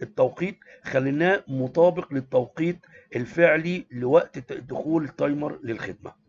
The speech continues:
طيب ايه الحاجات دي؟ عبارة عن الحاجات دي، هي ديت رسمها، هي عبارة عن بيسموها ريشة او بيسموها زي ذراع للترس. ده لما بتطلعها لل-، للاتجاه ده، يعني من خ-، معناها بتخليها وان.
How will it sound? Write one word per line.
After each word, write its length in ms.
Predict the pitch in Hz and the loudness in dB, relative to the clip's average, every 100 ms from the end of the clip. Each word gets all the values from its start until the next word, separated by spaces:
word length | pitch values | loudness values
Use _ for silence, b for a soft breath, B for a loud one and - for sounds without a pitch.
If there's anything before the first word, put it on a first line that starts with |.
| - B | -20 B
طيب 220 | - 120 120 | 2 2 4
ايه 120 | 190 | 4
الحاجات 300 | 214 156 170 | 4 4 2
دي؟ 140 | 165 165 | 2 2
عبارة 240 | 147 160 | 2 2
عن 120 | 127 | 0
الحاجات 280 | 123 - 123 | -2 -6 -6
دي، 200 | 123 135 B B B | -6 -12 B B B
هي 260 | 151 220 185 | -2 2 0
ديت 300 | 190 190 151 | 0 -2 0
رسمها، 460 | 151 - - 123 | -2 -2 -6 -4
هي 120 | 139 | -2
عبارة 280 | 123 170 202 | -2 -2 -2
عن 280 | 170 160 160 B B B | 0 0 -2 B B B
بيسموها 540 | 175 180 202 208 196 | -8 -4 -2 0 2
ريشة 320 | 175 180 - | 2 0 0
او 160 | 170 160 | 0 0
بيسموها 540 | 147 139 139 151 165 | -2 -4 -4 -4 -4
زي 540 | 165 151 156 147 143 131 _ - - 127 | -2 -2 -2 0 -2 -4 _ -20 -16 -8
ذراع 380 | 127 156 185 | 0 6 8
للترس. 640 | 139 127 - 143 165 - - B B B B B | 6 2 -4 -4 -4 -8 -20 B B B B B
ده 120 | 175 | 4
لما 220 | 208 185 | 6 4
بتطلعها 800 | 175 156 - 143 165 - - - - | 0 -2 0 0 0 -2 -2 -4 -4
لل-، 200 | 123 123 - | -6 -8 -8
للاتجاه 600 | 135 131 131 135 143 165 | -6 -6 -8 0 4 4
ده، 360 | 139 208 294 b b - | 6 4 2 b b 0
يعني 260 | 143 147 | 0 2
من 140 | 147 135 | 0 -2
خ-، 240 | - 131 | -2 -4
معناها 460 | 131 135 120 135 175 | -4 -6 -4 -2 -2
بتخليها 800 | 156 131 127 123 151 160 165 175 _ - | -4 -4 -6 -4 -2 0 0 -2 _ -8
وان. 400 | 120 131 113 | -2 -2 -2